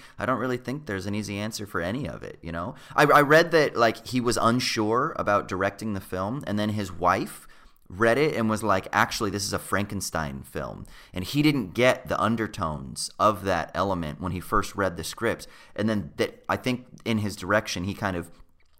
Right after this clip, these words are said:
shifted it more in that, in, in that, in that lane of it being a real Frankenstein film, um, a humanity and, uh,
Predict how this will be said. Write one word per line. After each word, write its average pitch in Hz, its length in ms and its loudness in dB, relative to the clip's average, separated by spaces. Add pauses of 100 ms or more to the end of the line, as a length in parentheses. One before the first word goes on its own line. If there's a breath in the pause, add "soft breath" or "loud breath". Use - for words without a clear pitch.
(100)
shifted 147 420 0
it - 80 -4
more 104 240 2
in 95 60 -2
that, 87 260 -2
in, 92 220 -8
in 98 140 -4
that, 90 300 -4
in 95 120 -4
that 90 200 -2
lane 92 440 -2 (220 loud breath)
of 95 140 0
it - 140 -2
being 107 260 0
a 92 80 0
real 95 180 0
Frankenstein 87 640 -6
film, 90 420 -4
um, 82 300 -2 (220 loud breath)
a 95 80 -6
humanity 98 1120 -4 (120)
and, 82 500 -6 (220)
uh, 76 360 -4